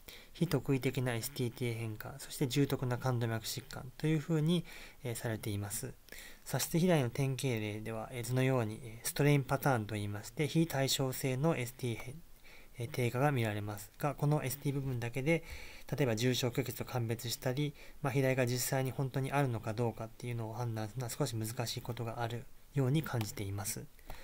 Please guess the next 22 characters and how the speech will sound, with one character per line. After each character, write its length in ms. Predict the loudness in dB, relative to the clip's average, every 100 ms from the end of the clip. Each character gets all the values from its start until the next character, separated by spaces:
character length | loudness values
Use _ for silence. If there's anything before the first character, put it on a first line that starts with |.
| -14 -14 -8 -4
え 80 |
ー、 20 | 0
対 200 | 4 4
称 200 | 4 4
性 200 | 2 2
の 120 | 2
陰 180 | 2 0
性 220 | 0 -2
T 200 | -2 -6
波 180 | -2 -2
は、 140 | -2
先 180 | -2 -8
ほ 160 | -6 -4
ど 80 |
の 80 | -4
間 260 | -2 -2 0
性 200 | -2 -2
T 180 | -2 -6
波 80 |
の 80 | -6
他 220 | -8 -4
に、 180 | -2 -4